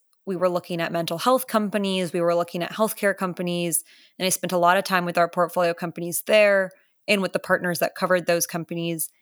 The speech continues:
And over time, we started thinking about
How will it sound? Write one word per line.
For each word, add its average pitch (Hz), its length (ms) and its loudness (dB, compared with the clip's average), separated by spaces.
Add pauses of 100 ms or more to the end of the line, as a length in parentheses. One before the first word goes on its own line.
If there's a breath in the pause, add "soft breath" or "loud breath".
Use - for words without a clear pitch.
(540)
And 196 240 4
over 196 240 2
time, 214 760 2
we 214 120 -2
started 190 320 0
thinking 190 320 -2
about 170 380 2